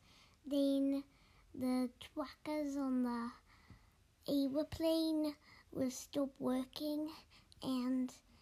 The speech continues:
it is very bad. There is also a required object that no one can go on board without.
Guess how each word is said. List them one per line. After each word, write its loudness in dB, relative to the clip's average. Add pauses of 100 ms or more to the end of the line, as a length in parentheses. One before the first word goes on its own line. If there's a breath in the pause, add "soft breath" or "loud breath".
(220 soft breath)
it -4
is 0
very 0
bad. -6 (1900 soft breath)
There 2
is 0
also 2 (340 loud breath)
a 2
required -2
object -6 (460 loud breath)
that -8 (280 loud breath)
no 4
one 0 (840 soft breath)
can 0
go 4
on 2
board 0
without. -8